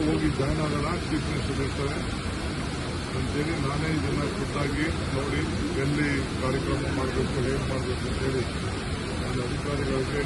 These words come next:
ಡೈರೆಕ್ಷನ್ಸ್ ಕೊಡಬೇಕು ಅಂತೇಳಿ ರಾತ್ರಿ ಇದು ಇಟ್ಕೊಂಡೆ. ಇಲ್ಲಿ ಭಾಳ ಜನ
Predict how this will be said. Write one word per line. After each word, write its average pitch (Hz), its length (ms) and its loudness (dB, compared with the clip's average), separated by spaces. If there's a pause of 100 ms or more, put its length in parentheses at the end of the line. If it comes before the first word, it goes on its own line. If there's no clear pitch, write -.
ಡೈರೆಕ್ಷನ್ಸ್ 131 500 0
ಕೊಡಬೇಕು 127 380 0
ಅಂತೇಳಿ 131 460 0
ರಾತ್ರಿ - 260 -2 (120)
ಇದು 117 180 0
ಇಟ್ಕೊಂಡೆ. - 340 -2 (1900)
ಇಲ್ಲಿ 156 240 2
ಭಾಳ 156 120 4 (140)
ಜನ 160 120 2